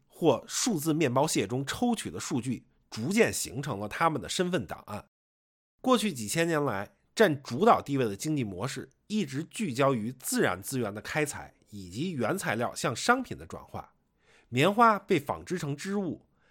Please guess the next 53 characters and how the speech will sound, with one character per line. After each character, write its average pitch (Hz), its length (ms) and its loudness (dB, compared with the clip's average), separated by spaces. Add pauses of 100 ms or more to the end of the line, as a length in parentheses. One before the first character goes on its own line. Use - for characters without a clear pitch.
(140)
铁 - 240 -8
矿 185 240 2
石 113 240 -8
被 143 140 0
融 107 180 -2
为 151 140 2
钢 208 200 4
铁， - 280 -12 (340)
森 233 300 4
林 104 240 -2
被 185 160 2
砍 - 240 -6
成 117 120 -8
木 202 220 -2
材。 - 300 -12 (640)
然 117 260 0
而， 104 280 0 (160)
随 120 300 -4
着 196 80 4
互 202 220 -2
联 131 160 4
网 147 160 0
的 82 60 -16
问 107 200 -4
世， - 240 -14 (300)
我 120 260 -2
们 120 120 -4
的 196 100 6
人 127 180 2
生 170 340 -2
也 101 300 -12
能 123 160 -4
创 170 240 2
造 110 140 -2
出 - 140 -10
商 139 220 -2
品。 113 220 -12 (640)
我 120 140 0
们 160 120 2
的 214 60 8
行 147 240 0
为、 107 320 2 (180)
我 107 160 -6
们 95 140 -8
的 165 80 0
注 165 200 -4
意 123 140 -2
力、 156 260 -4 (180)
我 95 180 -8
们 90 120 -14
的 117 80 -8
身 180 280 -2
份， 131 180 -6